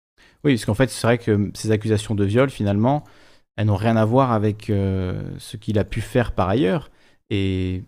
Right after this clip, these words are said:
à la limite qu'il aille en prison en Suède pour, euh, ce viol qu'il a, qu'il a commis, s'il en avait été reconnu coupable, ce qui n'est pas le cas, encore une fois, euh, bien, euh, on pourrait, on pourrait dire, bon, voilà, c'est, quelque part, c'est légitime.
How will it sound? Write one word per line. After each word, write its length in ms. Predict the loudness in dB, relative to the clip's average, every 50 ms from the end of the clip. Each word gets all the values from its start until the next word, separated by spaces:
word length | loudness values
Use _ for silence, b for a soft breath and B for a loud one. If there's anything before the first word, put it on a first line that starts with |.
| _ _ _
à 80 | 0 2
la 80 | 4
limite 240 | 4 4 4 2 2
qu'il 160 | 2 2 4
aille 100 | 6 6
en 80 | 6 4
prison 380 | 2 2 0 0 2 2 2
en 60 | 2 0
Suède 480 | -2 -2 0 2 2 2 2 0 -2
pour, 320 | -2 -4 -6 -4 -2 -2 -2
euh, 80 | -2
ce 120 | -2 -4 -6
viol 280 | -2 2 2 2 0
qu'il 200 | -2 -4 -2 0
a, 200 | 0 2 0 0
qu'il 160 | -2 -2 -2
a 60 | -2 -2
commis, 300 | 0 2 2 4 2 2
s'il 380 | 0 -4 -8 -8 -4 0 2
en 80 | 4 4
avait 160 | 6 6 6
été 160 | 4 4 4
reconnu 320 | 4 4 4 4 2 2 2
coupable, 320 | 0 0 2 2 2 0
ce 100 | -4 -6
qui 120 | -4 -2
n'est 100 | 0 0
pas 100 | 0 0
le 60 | -2 -2
cas, 160 | -2 -2 -4
encore 240 | -4 -4 -2 -2 -2
une 80 | -2
fois, 220 | -2 -2 -4 -4 B B B B B B B B _ -4
euh, 280 | -4 -2 -2 -2 -2 -4
bien, 360 | -2 0 0 2 2 2 2
euh, 140 | 0 0 -2
on 180 | -2 -4 -6
pourrait, 420 | -6 -6 -6 -2 0 0 2 2 0
on 80 | 0
pourrait 240 | -4 -6 -6 -6 -4
dire, 140 | -2 -2 -2
bon, 120 | -2 -2
voilà, 220 | -2 -2 -2 -2 -4
c'est, 380 | -6 -8 -8 -8 -8 -10 -10
quelque 180 | -10 -10 -10 -8
part, 180 | -6 -6 -6 -6
c'est 120 | -6 -6
légitime. 360 | -6 -6 -8 -8 -6 -6 -6